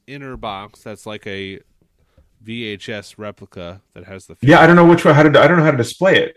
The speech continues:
Speaker 2: Should I?
Speaker 1: Yeah.
Speaker 2: That one has more color. What you're holding, but
Speaker 1: Yeah.
Speaker 2: the outer box is the outer box. So.
Speaker 1: And then this, this, like, made, this box here is made to look like a V H S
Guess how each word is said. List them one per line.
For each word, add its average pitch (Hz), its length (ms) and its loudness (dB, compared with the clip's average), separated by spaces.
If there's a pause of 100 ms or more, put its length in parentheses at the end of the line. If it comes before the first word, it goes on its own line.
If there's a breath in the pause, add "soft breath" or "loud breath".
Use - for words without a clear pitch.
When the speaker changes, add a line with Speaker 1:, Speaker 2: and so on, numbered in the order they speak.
Speaker 2:
Should - 160 -6
I? - 260 -6
Speaker 1:
Yeah. - 140 -12
Speaker 2:
That 139 160 4
one 143 80 4
has 120 200 4
more 113 160 4
color. 147 360 0
What 101 160 -2
you're 98 100 -6
holding, 131 340 -4
but 90 200 -8 (320)
Speaker 1:
Yeah. 85 120 -20
Speaker 2:
the 85 120 -4
outer 110 180 4
box 107 300 2
is 104 80 -8
the 104 100 0
outer 95 140 2
box. - 480 -4 (120)
So. - 240 -12 (140)
Speaker 1:
And 104 120 -20
then 104 140 -18
this, - 340 -18
this, - 280 -20
like, 92 220 -20
made, 104 360 -20
this 110 220 -20
box - 380 -18
here 127 200 -12
is 104 140 -16
made 104 220 -12
to 92 60 -18
look 98 260 -18
like 95 340 -16
a 104 140 -20
V 95 240 -16
H 92 180 -18
S 98 260 -16